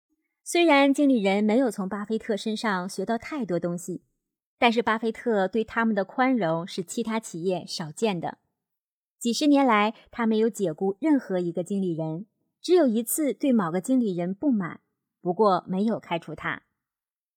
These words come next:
而是直接把他管理的公司卖掉了。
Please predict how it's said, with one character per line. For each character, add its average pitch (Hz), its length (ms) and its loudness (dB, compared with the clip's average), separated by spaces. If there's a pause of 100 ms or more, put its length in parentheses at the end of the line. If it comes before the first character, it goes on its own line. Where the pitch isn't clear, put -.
(240)
而 254 100 4
是 269 140 0
直 311 160 0
接 320 120 6
把 202 200 2
他 247 340 2
管 208 300 2
理 233 120 4
的 175 120 -2
公 233 180 0
司 254 320 -6
卖 247 220 -2
掉 160 240 -6
了。 - 180 -10